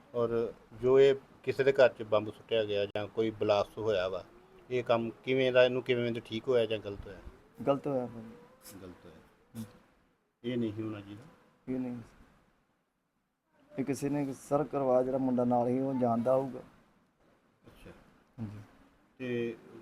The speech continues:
Speaker 1: ਉਹ ਜਿਹੜੇ ਮੁੰਡਾ ਦਾ ਤੁਸੀਂ ਕਹੇ ਕਿਸੇ ਨੇ ਕਰਵਾਇਆ, ਤਾਂ ਮਤਲਬ ਕਿ ਤੁਹਾਨੂੰ ਲੱਗਦਾ ਕਿ ਉਹਨੂੰ ਵਰਤਿਆ ਗਿਆ ਵਾ?
Speaker 2: ਹਾਂਜੀ, ਵਰਤਿਆ ਗਿਆ ਸਰ।
Speaker 1: ਵਰਤਿਆ ਗਿਆ।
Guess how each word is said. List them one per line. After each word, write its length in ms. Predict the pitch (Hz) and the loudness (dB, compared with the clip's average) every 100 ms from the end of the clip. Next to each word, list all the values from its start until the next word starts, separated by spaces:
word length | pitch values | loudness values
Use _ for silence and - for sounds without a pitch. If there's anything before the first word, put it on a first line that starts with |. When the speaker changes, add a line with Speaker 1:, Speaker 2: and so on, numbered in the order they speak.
| - | -14
Speaker 1:
ਉਹ 80 | 135 | -12
ਜਿਹੜੇ 240 | 120 139 | -6 -4
ਮੁੰਡਾ 280 | 135 120 123 | -2 2 4
ਦਾ 80 | 123 | 2
ਤੁਸੀਂ 280 | 127 120 120 | 0 -6 0
ਕਹੇ 140 | 123 | 0
ਕਿਸੇ 260 | - 113 123 | 0 -4 -2
ਨੇ 120 | 120 | 0
ਕਰਵਾਇਆ, 280 | 117 113 117 | 2 4 4
ਤਾਂ 120 | 127 | 4
ਮਤਲਬ 300 | 123 120 123 | 2 -2 -4
ਕਿ 60 | 127 | -6
ਤੁਹਾਨੂੰ 380 | - 120 117 | -6 -2 2
ਲੱਗਦਾ 240 | 117 120 123 | 4 4 2
ਕਿ 80 | 123 | 0
ਉਹਨੂੰ 160 | 123 | 0
ਵਰਤਿਆ 340 | 113 - 120 117 | 0 0 -4 -2
ਗਿਆ 140 | 117 | -6
ਵਾ? 140 | 120 - - | -14 -20 -8
Speaker 2:
ਹਾਂਜੀ, 220 | 127 127 127 | -4 -2 -2
ਵਰਤਿਆ 320 | 120 113 117 | -4 -4 -8
ਗਿਆ 100 | 113 | -8
ਸਰ। 160 | 107 131 - 110 | -10 -18 -20 -20
Speaker 1:
ਵਰਤਿਆ 300 | 104 - 92 | -20 -18 -20
ਗਿਆ। 180 | 85 | -20